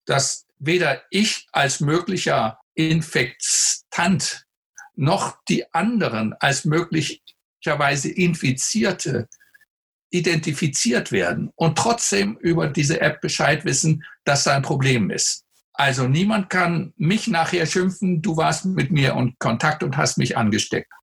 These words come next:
Aber ich weiß, dass ich im Kontakt war, also passiv, ja, mit jemandem, der infiziert war, der das vielleicht gar nicht wusste.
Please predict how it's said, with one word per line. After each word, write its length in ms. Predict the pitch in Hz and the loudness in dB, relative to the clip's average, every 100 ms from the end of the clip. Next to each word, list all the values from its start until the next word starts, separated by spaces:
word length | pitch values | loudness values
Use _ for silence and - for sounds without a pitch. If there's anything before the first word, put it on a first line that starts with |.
| _ | _
Aber 480 | - 165 240 254 254 _ | -2 -2 -2 -4 -6 _
ich 300 | - 233 - | -2 0 -2
weiß, 600 | - 113 127 196 - - _ _ _ | -4 0 0 0 -4 -8 _ _ _
dass 220 | 160 170 | 0 0
ich 280 | - 185 - | 0 -2 0
im 140 | 185 175 | -2 0
Kontakt 560 | 165 156 - 131 - | -2 -2 -2 -4 -2
war, 340 | - 98 104 - _ | -2 -2 -2 -8 _
also 240 | - 120 - | -2 -2 0
passiv, 500 | - 147 - - - - _ - | -2 0 0 -2 -6 -16 _ -2
ja, 260 | 139 226 - _ | -2 -2 -8 _
mit 280 | 160 175 | -4 -2
jemandem, 440 | 175 175 170 160 139 | -2 0 2 2 2
der 220 | 139 120 | 0 0
infiziert 720 | 123 127 113 - 196 202 220 | -2 -2 -2 0 0 -2 -4
war, 320 | 104 104 220 - _ - | 0 0 -2 -6 _ -2
der 300 | 190 202 185 | 0 0 0
das 200 | 190 185 | 0 -2
vielleicht 400 | - 214 202 185 | -2 -2 -2 0
gar 140 | 185 | 0
nicht 180 | 185 165 | 0 0
wusste. 480 | 226 233 - 175 | -2 -2 -2 -4